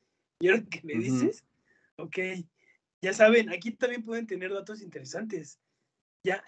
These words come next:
Speaker 1: ya, ya no sé qué esperan para suscribirse a este hermoso canal, Dios mío.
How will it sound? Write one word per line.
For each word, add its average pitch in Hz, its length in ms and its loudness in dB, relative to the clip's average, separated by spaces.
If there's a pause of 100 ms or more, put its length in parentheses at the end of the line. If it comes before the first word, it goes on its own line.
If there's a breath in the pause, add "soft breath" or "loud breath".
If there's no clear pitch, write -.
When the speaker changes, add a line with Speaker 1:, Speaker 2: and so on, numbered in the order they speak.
Speaker 1:
ya, 208 360 -2 (340)
ya 214 100 -2
no 247 80 -4
sé 254 140 -6
qué 277 100 -4
esperan 226 560 -2
para 160 320 -4 (160)
suscribirse 196 640 -10
a - 20 -8
este 214 480 2
hermoso 165 400 -6
canal, 151 400 -12
Dios 147 240 -16
mío. 160 260 -10